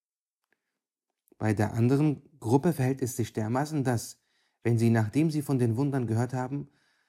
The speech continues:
sein Prophetentum nicht bestätigen, sie nicht die Gabe des Glaubens erlangen können. Nach dem Erlangen der Gabe der Bestätigung und des Glaubens steigert das Bedenken der Wunder und das Ziehen von Lehren aus ihnen die Gewissheit.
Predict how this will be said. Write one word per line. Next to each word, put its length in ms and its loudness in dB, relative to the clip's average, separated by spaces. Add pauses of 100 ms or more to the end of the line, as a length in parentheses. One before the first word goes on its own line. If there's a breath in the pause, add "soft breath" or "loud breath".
(140)
sein 280 0
Prophetentum 580 -2
nicht 240 -2
bestätigen, 760 -2 (300 soft breath)
sie 180 2
nicht 340 0
die 120 -2
Gabe 340 0
des 220 -4
Glaubens 540 -4
erlangen 400 -4
können. 400 -16 (480 soft breath)
Nach 120 -4
dem 180 2
Erlangen 420 0
der 120 0
Gabe 340 0
der 80 0
Bestätigung 800 -4 (100)
und 180 -6
des 180 -10
Glaubens 540 -4 (260)
steigert 600 0
das 140 -4
Bedenken 460 -2
der 160 0
Wunder 460 -4
und 140 -4
das 200 -8
Ziehen 380 -4
von 200 -2
Lehren 300 -2
aus 200 -8
ihnen 340 -4 (600)
die 100 -2
Gewissheit. 600 -2